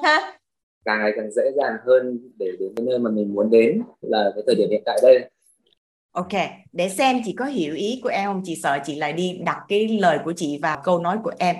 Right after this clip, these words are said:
Speaker 1: Khi có mục tiêu rõ ràng thì tôi từ từ phát triển được mạng lưới nghề nghiệp của riêng mình. Và ở mỗi bước khi tôi chuyển qua một công việc mới thì tôi rõ hơn.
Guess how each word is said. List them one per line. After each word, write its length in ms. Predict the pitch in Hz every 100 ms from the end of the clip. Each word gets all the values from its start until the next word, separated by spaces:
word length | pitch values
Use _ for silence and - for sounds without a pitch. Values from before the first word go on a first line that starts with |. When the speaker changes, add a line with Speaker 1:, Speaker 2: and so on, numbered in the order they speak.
| - - - - -
Speaker 1:
Khi 200 | 339 330
có 140 | 320 349
mục 180 | 277 185 285
tiêu 220 | 277 277
rõ 240 | 220 156
ràng 380 | 214 214 190 160 156 - _ _ _ _ -
thì 220 | 226 214 -
tôi 240 | 247 247 226 -
từ 260 | 226 196
từ 440 | 220 208 185 180 - _ _
phát 140 | 381 466
triển 260 | 214 170 226
được 200 | 214 -
mạng 240 | 170 170
lưới 100 | 208
nghề 220 | 294 277 190
nghiệp 260 | 175 170 156
của 80 |
riêng 380 | 185 233 254 247
mình. 180 | 226 185 - - _ _ _ _ _ _
Và 120 | 202 196
ở 260 | - 185
mỗi 380 | 233 196 156 208 233
bước 220 | 311 453 - - _ _ _ _ -
khi 180 | 277 269
tôi 160 | 254 233
chuyển 380 | 208 165 143 262
qua 120 | 262
một 200 | 226 180
công 180 | 220 226
việc 200 | 196 - 175
mới 340 | 202 233 392 - _ _ _ _
thì 140 | - 185
tôi 120 | 233
rõ 380 | 226 175 143 -
hơn. 520 | 302 302 269 254 233